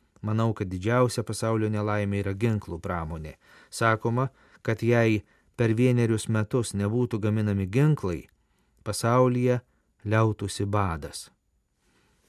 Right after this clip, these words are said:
Toliau spaudos konferencijoje lėktuve kalbėta apie kunigų nusikaltusių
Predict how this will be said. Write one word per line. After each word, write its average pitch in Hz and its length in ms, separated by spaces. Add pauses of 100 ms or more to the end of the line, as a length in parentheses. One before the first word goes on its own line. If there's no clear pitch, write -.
(200)
Toliau 113 400
spaudos 98 400
konferencijoje 107 560
lėktuve 120 400
kalbėta 101 540
apie 104 160
kunigų 107 500 (480)
nusikaltusių 123 720